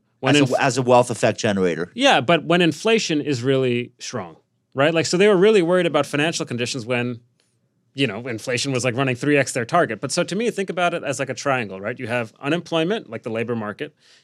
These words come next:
Speaker 1: you have inflation, and you have financial market conditions. If they've,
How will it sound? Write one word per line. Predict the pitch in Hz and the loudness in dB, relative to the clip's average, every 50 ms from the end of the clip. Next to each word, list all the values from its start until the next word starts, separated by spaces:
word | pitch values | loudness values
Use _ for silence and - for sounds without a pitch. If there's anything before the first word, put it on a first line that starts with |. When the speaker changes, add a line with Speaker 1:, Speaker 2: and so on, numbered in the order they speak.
| _ | _
Speaker 1:
you | - 123 107 | -10 -6 -2
have | 127 127 127 120 - - | 0 0 0 0 -2 -6
inflation, | 127 113 - - 123 107 104 - - 165 196 220 _ _ _ _ _ _ | -12 -12 -10 -6 -6 -6 -6 -6 -8 -8 -10 -12 _ _ _ _ _ _
and | 123 120 120 | -10 -8 -6
you | 131 117 | -6 -4
have | 113 120 117 120 117 120 - _ _ _ _ | -2 -2 -2 -2 -2 -6 -12 _ _ _ _
financial | - - 131 123 120 117 - 113 | -8 -6 -2 -2 -2 -2 -4 -4
market | 107 101 101 - - - | -6 -8 -8 -10 -14 -16
conditions. | - 101 95 98 95 - 104 101 - | -16 -14 -12 -12 -12 -12 -14 -12 -6
If | - 165 160 160 - | -4 -4 -4 -2 -2
they've, | 190 190 196 190 175 - - | -2 0 0 0 -2 -4 -12